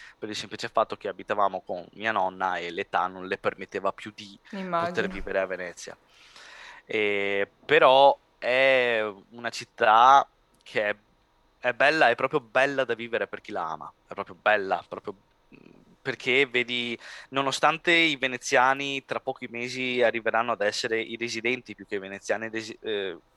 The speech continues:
Speaker 1: arriveranno ad essere meno di cinquantamila, quando non più tardi di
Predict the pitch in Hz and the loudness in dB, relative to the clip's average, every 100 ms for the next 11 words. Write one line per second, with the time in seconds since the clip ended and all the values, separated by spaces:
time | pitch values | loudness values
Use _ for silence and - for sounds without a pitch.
0 | _ - 123 117 113 120 127 107 - 131 | _ -10 -6 -4 0 0 0 0 0 -2
1 | 113 113 123 131 123 - 110 101 110 101 | -4 -6 -6 -4 -6 -8 -10 -8 -8 -6
2 | 113 113 107 92 107 - - - _ 113 | -8 -10 -6 -4 -4 -10 -20 -20 _ -2
3 | 110 113 107 110 - 117 104 101 104 107 | 0 -2 -4 -8 -12 0 4 4 2 -6
4 | 101 104 101 | -12 -12 -12